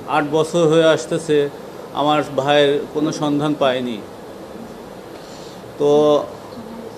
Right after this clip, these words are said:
আমাদের যে উদ্দেশ্যে সং-, সংবাদ সম্মেলন করেছি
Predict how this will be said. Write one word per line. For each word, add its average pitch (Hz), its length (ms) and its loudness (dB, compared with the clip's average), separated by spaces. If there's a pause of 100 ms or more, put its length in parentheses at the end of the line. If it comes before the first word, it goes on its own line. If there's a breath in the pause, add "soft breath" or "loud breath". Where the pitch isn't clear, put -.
(380)
আমাদের 175 560 6 (1500)
যে 160 160 6 (440)
উদ্দেশ্যে 165 520 2
সং-, 156 520 0
সংবাদ 160 360 4
সম্মেলন 175 480 2
করেছি 165 380 2